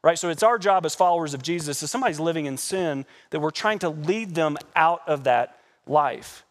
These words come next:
But he says, "But watch yourselves, or you also may be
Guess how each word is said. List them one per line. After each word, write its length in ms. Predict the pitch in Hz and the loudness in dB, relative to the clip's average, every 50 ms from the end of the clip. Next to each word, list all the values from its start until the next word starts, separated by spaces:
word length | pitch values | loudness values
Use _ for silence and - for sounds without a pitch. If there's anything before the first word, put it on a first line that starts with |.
| _ _ _ _ _ _ _ - | _ _ _ _ _ _ _ -2
But 120 | 165 175 | -2 -2
he 40 | 185 | 0
says, 220 | - - 202 180 | 0 0 -2 0
"But 220 | 170 170 170 170 170 | 2 0 0 0 2
watch 340 | 190 220 240 269 - - | 2 4 4 2 0 -4
yourselves, 580 | 208 175 151 - - - 151 139 135 143 143 - | -6 -6 -4 -4 -2 0 0 2 2 0 -2 -2
or 160 | - 175 165 | 0 0 0
you 240 | 165 165 196 220 208 | 0 0 -4 -6 -4
also 500 | - 214 208 208 220 - - 220 214 202 | 0 2 2 2 2 2 0 0 2 2
may 640 | 190 165 151 156 165 165 170 180 175 180 180 170 160 _ _ _ _ - 143 | 0 -2 -4 -2 0 0 0 0 -2 -4 -4 -8 -10 _ _ _ _ -14 -8
be 440 | 135 147 147 151 151 143 135 131 | -6 -4 -4 -4 -6 -6 -8 -10